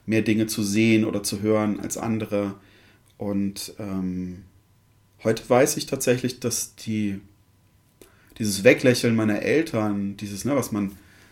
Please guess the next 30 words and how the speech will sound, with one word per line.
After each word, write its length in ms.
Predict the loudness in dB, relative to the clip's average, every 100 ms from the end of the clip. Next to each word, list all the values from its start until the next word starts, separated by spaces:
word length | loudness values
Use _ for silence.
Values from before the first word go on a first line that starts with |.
| _ _ _ _ _ _ -12
als 140 | -6
Ignoranz 560 | 0 2 4 4 4 2
vielleicht 320 | 4 4 4
auch 80 | 2
auslegen 520 | 6 6 6 2 2
kann, 420 | 2 4 4 2
wenn 140 | 0 4
man 180 | 4 4
das 160 | 2
so 120 | 0
sehen 260 | 0 4 4
möchte, 460 | 4 2 0 -2 -4 -16 -20 -20 -20 _
wirklich 580 | -12 -2 0 0 -4 -8 2
eigentlich 460 | 6 6 6 2
ein 100 | 0
Segen 320 | 2 2 2
für 140 | -2 -4
mich 220 | -6 -8
war. 280 | -10 -10 -14 -18 _
Es 120 | -10
gibt 220 | -8 -2
nicht 200 | 0 2
wenige 300 | 2 4 4
Leute 260 | 4 2 0
in 60 | -4
unserer 240 | -4 -6
Kultur, 480 | -8 -12 -8 -4 -2
die 240 | -2 -4
sehr 300 | -2 2 2
früh 460 | 2 -2 -2 0 -2